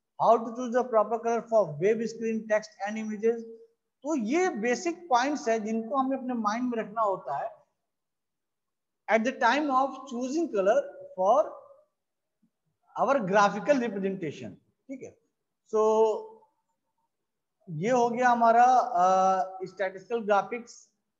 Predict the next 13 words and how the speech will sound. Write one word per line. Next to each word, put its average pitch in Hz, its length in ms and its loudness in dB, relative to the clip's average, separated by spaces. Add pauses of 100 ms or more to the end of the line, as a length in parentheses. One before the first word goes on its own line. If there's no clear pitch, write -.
(140)
की 202 100 -4
definition, 202 640 -4 (320)
उसके 208 240 -8
uses 202 720 -2
और 175 220 -4
कहाँ 185 380 -2
यूज़ 220 200 -4
करते 226 300 -2
हैं, 247 420 -10 (260)
क्यों 240 280 2
यूज़ 240 180 -6
करते 226 320 -2
हैं, 254 340 -8